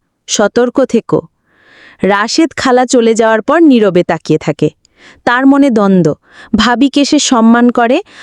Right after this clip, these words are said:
আবার এক অজানা টানও অনুভব করে। সম্পর্কের টানাপোড়েন। এক রাতে ঝড় বৃষ্টি, বাড়ির বিদ্যুৎ চলে গেছে। রিমি উঠোনে দাঁড়িয়ে কাপড় গোটাচ্ছে, রাশেদ সাহায্য করছে।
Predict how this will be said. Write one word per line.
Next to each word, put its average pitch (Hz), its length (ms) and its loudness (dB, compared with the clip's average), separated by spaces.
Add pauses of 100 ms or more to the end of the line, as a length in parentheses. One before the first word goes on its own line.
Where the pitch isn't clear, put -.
আবার 277 260 -2
এক 302 180 -6 (100)
অজানা 254 440 0
টানও 214 460 0
অনুভব 175 320 0 (120)
করে। - 240 -2 (360)
সম্পর্কের 269 720 -2
টানাপোড়েন। 170 640 -2 (520)
এক 240 220 -4
রাতে 262 340 0
ঝড় 226 440 0
বৃষ্টি, 196 520 -2 (340)
বাড়ির 202 400 0
বিদ্যুৎ 226 420 0
চলে 185 280 0
গেছে। 147 360 -4 (480)
রিমি 269 360 4
উঠোনে 285 400 2
দাঁড়িয়ে 277 320 0
কাপড় 247 400 -2
গোটাচ্ছে, 180 580 -2 (420)
রাশেদ 226 500 -2
সাহায্য 247 520 -2
করছে। - 460 -4